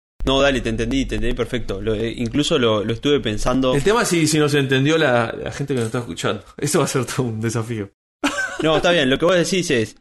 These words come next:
Speaker 1: la tendencia, o con este caso puntual que agarramos de la escribana, pero posiblemente, y capaz que ahora tiramos algún otro ejemplo, lo que pasa es,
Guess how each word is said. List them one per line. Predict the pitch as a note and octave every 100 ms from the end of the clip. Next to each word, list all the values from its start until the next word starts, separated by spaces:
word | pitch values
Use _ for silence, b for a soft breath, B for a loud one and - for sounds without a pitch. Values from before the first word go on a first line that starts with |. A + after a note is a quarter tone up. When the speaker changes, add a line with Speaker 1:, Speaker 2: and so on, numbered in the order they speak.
| _ _ -
Speaker 1:
la | A2+ A#2+ C3+
tendencia, | C3 D3 D#3+ D3+ A#2 A2+ A2
o |
con | A#2 A#2+
este | D#3 B2
caso | - B2 A2+ G#2
puntual | A2+ A2 A#2+ B2 G#2+
que |
agarramos | G#2+ A2+ B2 A#2+
de | A2
la |
escribana, | G#2 B2 B2+ A2 G2
pero | G#2 -
posiblemente, | G#2 A2 G#2+ A#2+ A#2 G#2 G#2 -
y | G#2+ G#2
capaz | G#2+ A2+
que | - A2+ G#2 A2+ - -
ahora | A2+ A#2 A2 G2 - -
tiramos | A2+ A#2 A#2
algún | A2+ A#2+ A#2
otro | A2+
ejemplo, | A#2 C#3 C#3 D#3 C3+
lo | A2+
que | A2
pasa | A2+ D3+ C3
es, | A#2 A2